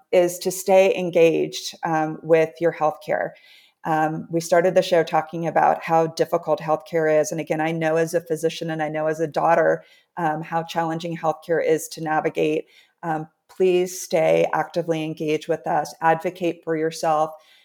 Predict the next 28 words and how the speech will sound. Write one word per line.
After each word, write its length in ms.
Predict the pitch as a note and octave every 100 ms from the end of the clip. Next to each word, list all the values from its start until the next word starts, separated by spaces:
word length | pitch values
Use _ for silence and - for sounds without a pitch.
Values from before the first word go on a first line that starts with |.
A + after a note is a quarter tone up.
| -
know 320 | E3+ E3+ E3+
that 160 | E3+ F3
there 120 | E3
are 80 | D#3+
teams 360 | - E3+ D#3+
like 160 | E3 D#3+
Origin 380 | E3 D#3+ D#3+ E3
out 240 | D#3 D#3 -
there 320 | F#3 G3+ G#3+
that 160 | F#3+ D#3+
are 120 | D3+
fighting 640 | - D#3+ E3 D#3+ D#3+ E3 _ _ -
to 320 | - E3+ D#3+
bring 300 | D#3 F3+ E3+
you 140 | E3+ E3
healthy 800 | F3 D#3+ D#3+ E3 D#3 D#3+ E3 _ _
ways 380 | D#3 E3 D#3+ D#3
of 140 | E3 E3
receiving 420 | D3+ - D#3+ D#3
your 140 | D3+
medical 380 | D3+ D3+ D#3 D#3+
care 460 | - D#3+ D3+ D3+ D3+
and 180 | D3+
advocating 640 | D#3 D#3 D3 D#3 E3 D#3 E3
for 80 | E3+
you. 320 | D#3+ E3 F#3
And 160 | F3+ D#3+
so 400 | - D#3+ D#3